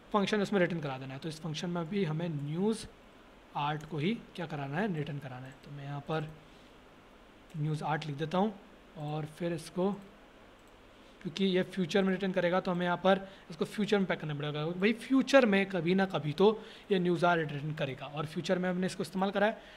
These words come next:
तो हमें यहाँ पर अवेट लगाना पड़ेगा ताकि हम उस फ्यूचर वाला सेक्शन को हटा सकें।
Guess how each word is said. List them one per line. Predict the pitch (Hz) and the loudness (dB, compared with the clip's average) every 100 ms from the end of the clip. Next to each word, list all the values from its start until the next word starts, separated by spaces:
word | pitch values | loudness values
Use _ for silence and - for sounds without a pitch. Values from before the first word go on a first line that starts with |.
| - - | -20 -4
तो | 175 | -2
हमें | 180 | 0
यहाँ | 170 175 208 | 0 2 0
पर | |
अवेट | - 160 170 202 196 | 0 0 4 4 4
लगाना | 165 170 | 2 2
पड़ेगा | 165 151 190 | 0 0 0
ताकि | 165 151 | 0 0
हम | 180 202 208 | -2 0 -2
उस | 208 - | -2 -4
फ्यूचर | - 196 240 | -4 4 6
वाला | 196 196 | 6 4
सेक्शन | 196 185 185 | 2 -4 -4
को | 170 | -2
हटा | 151 | -2
सकें। | 160 - | -4 -6